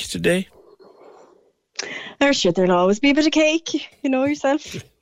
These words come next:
Speaker 1: <laughs> Any excuse for
Speaker 2: I'm
Speaker 1: cake. Pam,
Speaker 2: Any
Speaker 1: m-,
Speaker 2: excuse for cake.
Speaker 1: my best to Una and to Eva and to Brendan and to the whole family. Um, and like you say, it's the most simple yet incredible gift we can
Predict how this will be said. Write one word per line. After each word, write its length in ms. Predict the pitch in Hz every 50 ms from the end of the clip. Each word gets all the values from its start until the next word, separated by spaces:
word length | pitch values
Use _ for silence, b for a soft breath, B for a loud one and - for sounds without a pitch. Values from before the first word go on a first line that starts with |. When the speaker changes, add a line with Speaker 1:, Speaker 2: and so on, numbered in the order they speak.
| - _ _ _
Speaker 1:
<laughs> 440 | - - - - - - - - -
Any 240 | 110 117 123 135
excuse 420 | 131 120 - - - 117 113 110 -
for 80 | - 208
Speaker 2:
I'm 60 | 214
Speaker 1:
cake. 280 | 214 - 101 92 85 B B B B B B B B -
Pam, 300 | - 143 143 135 123 113 B B B
Speaker 2:
Any 180 | 185 220 226 240
Speaker 1:
m-, 40 | 240
Speaker 2:
excuse 300 | - - - 247 233 -
for 100 | 233 226
cake. 380 | 247 233 220 220 - - - _
Speaker 1:
my 120 | - 135 127
best 540 | 120 147 160 160 - - - - - - -
to 160 | - 120 - -
Una 260 | - 143 135 131 131 127
and 280 | - 123 135 117 110
to 280 | - - - - - -
Eva 340 | 123 117 110 101 104 98 104
and 260 | 107 101 98 95 -
to 280 | - - 107 101 98 82
Brendan 480 | 95 - 107 101 104 101 92 95 95
and 140 | - 104 98 -
to 100 | - 95
the 100 | 98 98
whole 160 | 117 120 120
family. 520 | 110 - 101 92 87 85 87 85 85 87 -
Um, 380 | 98 92 90 90 90 95 98 -
and 360 | 110 101 95 95 95 92 - - - -
like 220 | 139 127 120 - -
you 80 | 120
say, 280 | 110 - 117 107 107 113
it's 220 | 107 95 - -
the 60 | - 107
most 420 | 113 117 117 110 - - - - B B B B B B B B B B B
simple 760 | - - - - 180 190 202 190 - - 147 143 135 120 -
yet 320 | 131 135 120 127 127 120 123
incredible 720 | 123 123 127 113 - - - 139 143 151 151 139 135 123
gift 380 | 113 110 117 110 - - -
we 120 | - 107 98
can 340 | - - 110 101 98 95